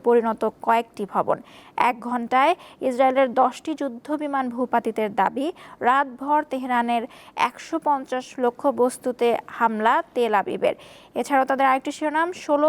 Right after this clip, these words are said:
বছরের সরকারের অপচয়, তিন হাজার কোটি টাকা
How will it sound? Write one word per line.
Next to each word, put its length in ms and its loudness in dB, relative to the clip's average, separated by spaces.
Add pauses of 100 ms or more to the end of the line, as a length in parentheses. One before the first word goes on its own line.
(100)
বছরের 440 -2 (100)
সরকারের 380 2 (100)
অপচয়, 460 0 (360)
তিন 140 -4 (120)
হাজার 360 2
কোটি 280 -2 (120)
টাকা 240 0